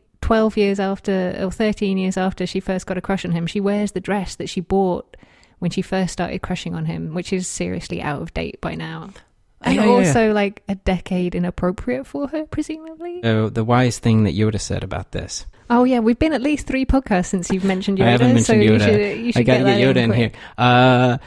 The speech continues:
Speaker 2: he says to Luke at one point in Empire Strikes Back that, that never his mind on where he was,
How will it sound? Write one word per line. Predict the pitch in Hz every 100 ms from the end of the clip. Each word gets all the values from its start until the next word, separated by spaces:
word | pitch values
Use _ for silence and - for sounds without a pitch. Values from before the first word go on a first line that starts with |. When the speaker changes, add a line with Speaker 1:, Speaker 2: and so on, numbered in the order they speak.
| -
Speaker 2:
he | - 151
says | 185 185
to | -
Luke | 139 151 -
at | 90
one | 117 110
point | 117 98 101 -
in | 117
Empire | 120 117 107
Strikes | - 110 104
Back | - 117 104 - - - _ _ -
that, | 113 107 - -
that | 113 104 -
never | 120 139 160
his | 135 127 123
mind | 113 113 110 107 -
on | 104 104
where | 107 104
he | 127 110
was, | 98 92 80 69 -